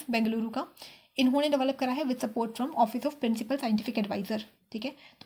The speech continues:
एयर क्वालिटी रिसोर्स फ्रेमवर्क किसका है? National Institute of Advanced Studies,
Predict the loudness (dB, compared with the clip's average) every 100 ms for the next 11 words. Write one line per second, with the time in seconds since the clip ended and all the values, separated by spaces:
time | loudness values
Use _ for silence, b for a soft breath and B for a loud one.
0 | 4 4 4 2 2 0 0 0 0 -2
1 | 0 2 4 2 -2 -14 -6 -6 -2 -2
2 | -2 -4 -10 B B B 6 6 4 0
3 | 0 0 0 0 -2 0 2 0